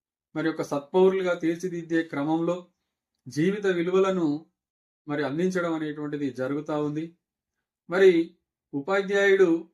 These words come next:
ఒక్కొక్క సందర్భంలో ఒక్కొక్క రకమైనటువంటి, ఆ,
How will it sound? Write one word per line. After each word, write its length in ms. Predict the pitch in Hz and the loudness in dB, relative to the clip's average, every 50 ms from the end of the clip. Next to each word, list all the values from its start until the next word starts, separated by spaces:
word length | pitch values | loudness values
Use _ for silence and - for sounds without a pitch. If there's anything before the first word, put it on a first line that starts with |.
| _ _ _ _ _ _ _ - | _ _ _ _ _ _ _ -6
ఒక్కొక్క 320 | 147 147 208 202 202 208 196 | -4 -2 -2 -2 -2 -2 -6
సందర్భంలో 720 | 190 190 175 185 190 202 196 185 185 190 190 190 190 190 190 - - _ _ _ _ _ | -6 -6 -6 -4 -2 -2 -2 0 0 0 2 2 2 0 0 -4 -10 _ _ _ _ _
ఒక్కొక్క 360 | 135 131 - 190 190 190 - 202 | -14 -8 0 0 0 0 0 -2
రకమైనటువంటి, 1000 | 190 180 165 165 170 185 185 185 185 185 185 180 180 185 175 175 170 170 180 165 151 151 156 _ _ _ - - _ _ _ _ _ _ _ - | -2 -2 -2 -4 -4 -4 -4 -2 -2 -2 -2 -4 -4 -6 -6 -6 -4 -2 -2 -2 -2 -2 -6 _ _ _ -20 -20 _ _ _ _ _ _ _ -12
ఆ, 80 | 139 139 | -10 -8